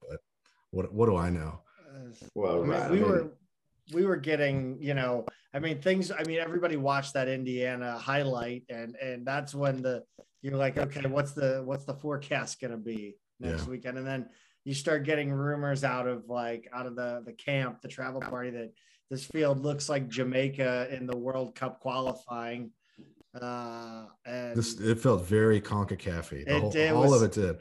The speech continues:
Speaker 1: It was like, we're, here we
Speaker 2: very
Speaker 1: are, we're playing the number two overall seed. We're playing England, but we're playing them in Trinidad. Like, what's,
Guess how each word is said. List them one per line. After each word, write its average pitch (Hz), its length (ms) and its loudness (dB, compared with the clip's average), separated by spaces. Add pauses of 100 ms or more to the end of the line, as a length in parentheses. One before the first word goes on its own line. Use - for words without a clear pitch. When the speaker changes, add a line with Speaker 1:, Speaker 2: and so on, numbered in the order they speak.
(260)
Speaker 1:
It 135 60 6
was 143 160 8
like, 156 100 12
we're, 139 360 8
here 160 140 8
we 180 120 10
Speaker 2:
very 160 100 8
Speaker 1:
are, - 20 4
we're 131 80 4
playing 165 220 4
the 143 80 4
number 143 320 4
two 143 380 -2
overall 120 320 -2
seed. 117 320 -8
We're 98 80 -4
playing 139 420 2
England, 110 420 2
but - 140 -4
we're 104 80 -4
playing 120 300 0
them 92 120 2
in 110 140 2
Trinidad. 82 600 -4 (120)
Like, 90 200 -10
what's, - 280 0